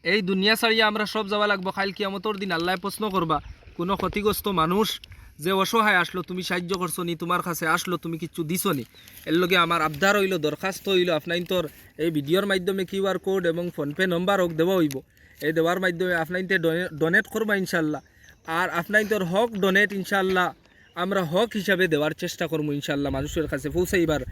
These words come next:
দেওয়ার চেষ্টা করবো হক হিসাবে। আর আপনার তে সচ্চা নিয়তে নি-, দিবা। আল্লাহ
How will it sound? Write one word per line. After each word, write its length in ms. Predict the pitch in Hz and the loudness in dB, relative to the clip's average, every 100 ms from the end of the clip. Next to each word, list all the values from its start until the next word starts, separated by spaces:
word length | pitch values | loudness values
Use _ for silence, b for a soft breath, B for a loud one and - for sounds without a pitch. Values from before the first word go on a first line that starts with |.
| B B B - | B B B -4
দেওয়ার 180 | 151 | -2
চেষ্টা 360 | 156 196 185 202 | 0 0 2 2
করবো 260 | 180 165 156 | 0 0 0
হক 160 | 170 196 | -2 -2
হিসাবে। 300 | 180 165 160 | 0 2 2
আর 120 | 151 | 0
আপনার 260 | 151 170 180 | 0 0 0
তে 120 | 175 170 | -2 -4
সচ্চা 340 | 139 - 196 | -6 -2 0
নিয়তে 320 | 175 156 170 | 2 0 0
নি-, 380 | 160 143 147 156 | 0 -4 -6 -6
দিবা। 300 | 135 147 170 - B B B | 0 4 2 0 B B B
আল্লাহ 260 | 147 160 170 | -4 -2 -2